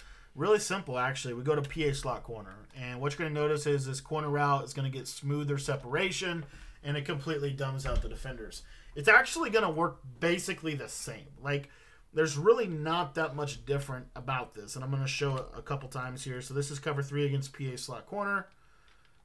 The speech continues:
And you notice the purple gets really sucked in. We also, but you also notice – there's no jam, or the jam doesn't really reroute the out route very well. Okay, and I'll show it to you one more time here. And you'll see it's,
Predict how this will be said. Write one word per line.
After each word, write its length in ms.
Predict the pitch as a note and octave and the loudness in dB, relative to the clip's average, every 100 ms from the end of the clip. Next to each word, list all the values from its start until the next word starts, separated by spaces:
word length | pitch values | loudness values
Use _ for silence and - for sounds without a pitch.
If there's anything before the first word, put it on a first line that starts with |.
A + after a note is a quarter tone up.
| - | -8
And 140 | F3+ | -4
you 80 | F#3+ | 0
notice 340 | G3 G#3 G#3 - | 6 6 6 0
the 60 | |
purple 380 | D3+ F#3+ F3+ E3 | 0 4 4 2
gets 220 | E3 C#3 | -2 0
really 200 | D#3 D#3+ | 2 2
sucked 300 | C#3+ D3+ C#3+ | 2 -2 0
in. 160 | F#3 F3+ | 0 0
We 100 | E3 | 2
also, 340 | F3 F#3 F3 | 2 2 0
but 180 | C#3+ C3+ | -2 2
you 100 | E3+ | 4
also 300 | G#3+ G#3+ F3 | 4 4 0
notice – 460 | D3 D3+ D3+ C#3+ - - - - - - - - | 0 0 0 -2 -8 -18 -20 -20 -20 -20 -20 -8
there's 240 | C#3+ D#3 C#3+ | 0 0 2
no 180 | F3+ F3 | 2 2
jam, 560 | C3+ C3+ E3 F#3 D#3+ | 0 -2 0 0 0
or 180 | D#3 D3 | -2 -2
the 140 | C#3 | 0
jam 400 | D3 C3+ F3 F#3 | 0 2 2 2
doesn't 320 | D#3 D3 D#3 D3 | 2 2 0 -2
really 220 | D3+ C#3+ | 0 0
reroute 640 | C3 D3 C3+ C#3+ D3 C#3 | 0 0 2 4 4 2
the 140 | B2+ | -2
out 220 | C3+ C#3+ C3 | 0 0 -2
route 220 | B2 A#2+ | -8 -6
very 180 | A#2 A2 | -6 -6
well. 300 | G#2 F#2 - - - - | -8 -12 -18 -20 -20 -20
Okay, 240 | A#2+ B2+ C3 | -8 -4 -2
and 80 | |
I'll 80 | B2+ | -2
show 140 | C3+ C#3+ | -2 -4
it 60 | |
to 80 | C#3 | -4
you 80 | C3 | -4
one 100 | B2 | -4
more 120 | B2 | -6
time 280 | C3+ E3+ E3 | -2 0 0
here. 360 | E3 E3 D#3+ - - - - - - - - - - - | 0 -2 -4 -8 -20 -20 -20 -20 -20 -20 -20 -20 -20 -12
And 140 | C3+ | -4
you'll 100 | C3+ | -2
see 460 | C3+ C3+ C3 C3 C3+ - - - - - - | -2 -2 -4 -4 -6 -10 -20 -20 -20 -18 -6
it's, 480 | C3+ B2+ - - | -6 -6 -8 -14